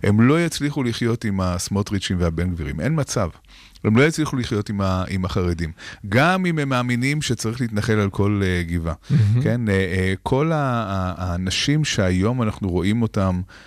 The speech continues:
Speaker 1: בתור, אה, יריבים מהצד השני, בסוף, זה לא אומר שהם יהיו די לכיבוש, הם לא יהיו. אבל הם, הם יילחמו לצידנו על האופי הליברלי והדמוקרטי והחופשי והפתוח של מדינת ישראל. אנחנו צריכים את האנשים האלה לידינו.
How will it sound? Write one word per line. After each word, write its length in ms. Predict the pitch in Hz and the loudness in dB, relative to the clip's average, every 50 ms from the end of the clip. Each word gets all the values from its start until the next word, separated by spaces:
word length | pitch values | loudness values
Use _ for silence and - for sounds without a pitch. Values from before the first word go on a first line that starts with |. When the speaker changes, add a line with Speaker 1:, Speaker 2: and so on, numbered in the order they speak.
| - - - | -20 -4 -2
Speaker 1:
בתור, 460 | 92 90 - - 104 107 110 107 104 | -2 0 2 4 4 4 4 2 0
אה, 60 | 101 | 0
יריבים 520 | 98 95 90 87 87 92 87 87 107 117 117 | 0 0 0 -2 -2 -2 -2 0 0 0 0
מהצד 300 | 107 98 - - 98 92 | 0 -2 -2 -2 -4 -4
השני, 420 | 95 - - 92 87 98 127 170 - - - - - - - - - - | -4 -2 -2 -2 -2 -2 -4 -6 -6 -10 -16 -20 -20 -20 -20 -20 -12 -6
בסוף, 300 | - 98 - - 120 113 - 78 107 | -6 -2 0 0 0 -2 -2 -4 -4
זה 160 | 113 123 131 | 0 2 2
לא 80 | 147 | 2
אומר 200 | 196 202 196 190 | 2 2 2 0
שהם 300 | 190 - - 185 175 165 | 0 2 0 0 0 0
יהיו 240 | 156 147 151 160 165 | 0 0 0 0 0
די 180 | 147 127 131 147 151 | 0 0 0 0 0
לכיבוש, 440 | 151 - - 131 135 123 110 - | -2 -2 -4 -4 -2 -4 -4 -2
הם 120 | 107 92 101 | -2 -2 0
לא 100 | 120 131 | 0 0
יהיו. 160 | 107 78 64 - - - - - - - - - - | 0 -2 -4 -8 -14 -20 -20 -20 -20 -20 -20 -8 -2
אבל 380 | - 104 104 92 104 104 107 107 | 0 2 2 2 2 2 2 2
הם, 180 | 107 107 110 110 - | 0 0 -2 -4 -4
הם 300 | - 113 107 104 104 110 104 - - | -4 -4 -2 -2 -2 -4 -4 -4 -2
יילחמו 560 | 113 107 104 107 - - 117 107 113 131 165 | 0 0 2 0 2 2 2 2 4 2 2
לצידנו 800 | 190 190 - - - 123 110 98 104 117 127 147 165 170 165 143 | 2 2 -2 -2 -4 -4 -2 0 0 0 0 2 0 0 0 0
על 140 | 113 104 104 | 0 0 -2
האופי 480 | 104 - 90 117 131 - - 160 135 | -2 -2 -2 -2 -2 -2 -2 -2 0
הליברלי 680 | 120 110 104 98 87 98 92 85 98 113 123 131 135 127 107 | 0 0 0 0 0 0 0 2 0 0 0 0 0 0 0
והדמוקרטי 760 | 101 95 90 87 92 92 92 - - 104 110 123 123 135 117 | 0 -2 0 0 -2 -2 -2 -2 0 0 0 0 0 0 0
והחופשי 540 | 95 90 85 - - 90 - - - 131 127 | 0 0 0 -2 -2 -2 -2 0 2 2 2
והפתוח 540 | 113 98 87 - 90 - - 123 117 117 | 4 2 2 0 -2 -2 0 0 0 0
של 100 | - - | 0 0
מדינת 380 | 101 95 92 90 90 95 104 104 | 0 0 2 2 2 0 0 -2
ישראל. 300 | 104 - - 95 95 90 | -4 -2 0 2 2 2
אנחנו 180 | 87 87 - 101 | 0 0 -2 -2
צריכים 380 | - - 107 - - 139 160 170 | -2 -2 -2 0 2 2 4 4
את 100 | 156 - | 2 2
האנשים 420 | 120 113 107 107 - 123 120 127 | 0 0 0 0 0 0 0 2
האלה 200 | 123 117 107 101 | 2 2 2 2
לידינו. 420 | 92 92 85 85 85 82 78 - | 0 0 -2 -2 -4 -6 -6 -8